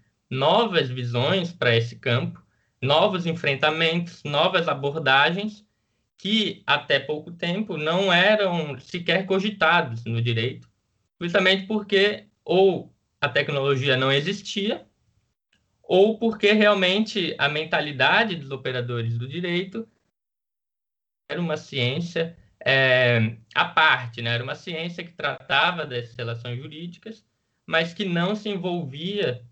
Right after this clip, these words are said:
tanto nas questões tecnológicas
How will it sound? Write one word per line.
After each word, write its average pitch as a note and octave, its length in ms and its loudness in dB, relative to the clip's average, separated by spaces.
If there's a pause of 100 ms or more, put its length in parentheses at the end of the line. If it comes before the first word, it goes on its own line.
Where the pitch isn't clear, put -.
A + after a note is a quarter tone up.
(160)
tanto E3+ 520 -4 (220)
nas C3+ 260 -2
questões D3 1120 -2
tecnológicas C#3+ 1120 2